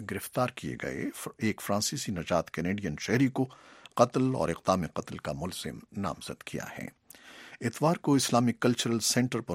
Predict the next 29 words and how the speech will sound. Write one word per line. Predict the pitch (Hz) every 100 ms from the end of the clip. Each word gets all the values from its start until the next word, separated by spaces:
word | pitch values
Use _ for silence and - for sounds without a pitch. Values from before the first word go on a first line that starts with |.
| -
ہونے | 143
والی | 113 78 73
فائرنگ | - 95 104
میں | 82 -
چھ | - 165 123
افراد | - - 73 -
ہلاک | 85 65 - -
اور | 90 -
آٹھ | 90 - -
زخمی | - 90 -
ہو | - -
گئے | 62
تھے۔ | - - - _ _ - - - - -
وزیر | 110 127 139
اعظم | 143 180 170
جسٹن | 135 - 127
ٹروڈو | - - 156 156
نے | 78 - - -
اسے | - - 117
مسلمانوں | 95 - 95 104 120
پر | 120
دہشت | 71 92 - 78
گرد | 113 - 104
حملہ | 90
قرار | 78 76 73 -
دیتے | 90 -
ہوئے | 113 110 110 _ _ _
اس | - -
کی | -